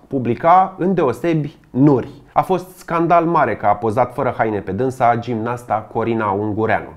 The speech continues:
Să vezi discuții și la televizor pe tema asta. Erau, cum au fost mereu, conservatori, dar și progresiști.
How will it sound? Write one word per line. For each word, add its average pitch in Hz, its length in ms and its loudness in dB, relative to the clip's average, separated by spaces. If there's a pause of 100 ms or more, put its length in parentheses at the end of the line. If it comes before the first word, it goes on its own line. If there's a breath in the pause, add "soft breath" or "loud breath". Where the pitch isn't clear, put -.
Să - 200 -6
vezi 123 200 0
discuții 127 500 -6
și 117 140 -10
la 101 120 -2
televizor 98 680 -4
pe - 100 -8
tema 107 300 -2
asta. - 300 -14 (200 loud breath)
Erau, 160 460 2
cum 135 140 -4
au 117 100 2
fost 143 280 -4
mereu, 175 500 0
conservatori, 180 920 0 (120)
dar 156 220 2
și - 160 -2
progresiști. - 800 -4